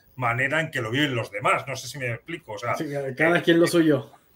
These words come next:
Speaker 1: Claro, o sea, que tú me veas a mí emocionado con esto y tal, y que yo crea que vaya a subir no sé cuánto y tal, pues efectivamente, a lo mejor luego sube cosa normal. O sea, yo, por ejemplo, no veía esta caída hasta los cuatro céntimos y pico como, como hemos visto.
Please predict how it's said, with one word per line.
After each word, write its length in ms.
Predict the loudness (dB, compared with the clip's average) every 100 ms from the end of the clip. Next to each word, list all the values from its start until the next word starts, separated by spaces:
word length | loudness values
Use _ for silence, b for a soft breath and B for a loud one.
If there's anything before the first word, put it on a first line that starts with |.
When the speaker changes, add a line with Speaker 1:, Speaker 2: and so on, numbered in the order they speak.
| -4
Speaker 1:
Claro, 340 | 4 6 6
o 20 | 2
sea, 160 | -2
que 120 | -4
tú 140 | -2 0
me 120 | 4
veas 240 | 4 2
a 100 | 0
mí 100 | 0
emocionado 680 | 0 0 0 0 2 4 4
con 240 | 2 -2 0
esto 380 | -4 -4 -4 -2
y 60 |
tal, 240 | 2 2 0 B B
y 100 | -6
que 120 | -2
yo 140 | -2
crea 180 | -2 -2
que 80 | 0
vaya 280 | 0 2 2 0 -4
a 80 | -4
subir 320 | -4 -6 -4
no 140 | -4
sé 100 | -6
cuánto 240 | -4 -4 -4
y 60 |
tal, 180 | -2 -4 -6 b b
pues 160 | -16 -16
efectivamente, 460 | -16 -6 -4 -2 -4
a 20 |
lo 80 | -6
mejor 240 | -6 -2
luego 180 | 0 0
sube 260 | -2 -6 -6
cosa 280 | -8 -8 -12
normal. 340 | -16 -14 -14 _
O 260 | _ _
sea, 100 | -4 -4
yo, 80 |
por 100 | -6 -8
ejemplo, 240 | -6 -4
no 120 | -2
veía 260 | -2 -2 -6
esta 260 | -6 -6
caída 580 | -6 -6 -6 -4 -4 -6 -12 b b
hasta 420 | -6 -2 -2 -2
los 200 | -6 -6
cuatro 280 | -4 -2 -2
céntimos 480 | -4 -6 -4 -4 -6
y 60 |
pico 300 | -8 -8 -8
como, 400 | -8 -6 -4 -4 -8 b b
como 240 | -2 0 2
hemos 220 | 0 -2
visto. 380 | -2 0 -2